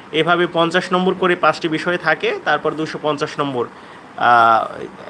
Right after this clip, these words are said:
এ-, এখানে আছে। তো এখন কথা হচ্ছে এই দুশো পঞ্চাশ নম্বর এবং ভাইবা পঞ্চাশ,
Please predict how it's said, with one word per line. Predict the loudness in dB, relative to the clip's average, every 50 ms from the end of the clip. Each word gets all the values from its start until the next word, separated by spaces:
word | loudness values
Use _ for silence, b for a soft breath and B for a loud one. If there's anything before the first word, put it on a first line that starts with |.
| -4
এ-, | -4 -2 0 0 0
এখানে | 0 0 2 4 4
আছে। | 4 4 4 2 0 -2 -2 -2 -4 B B B B B B B B B 2
তো | 2
এখন | 2 4 2 2 4
কথা | 4 4 4
হচ্ছে | 4 4 4
এই | 4
দুশো | 4 4 2 0 0 2
পঞ্চাশ | 2 2 4 4 2 0 2 2
নম্বর | 0 2 4 6 6 8 8 6
এবং | 6 6 4 4 2
ভাইবা | 2 2 2 4 4 4 2 4
পঞ্চাশ, | 4 0 2 2 -2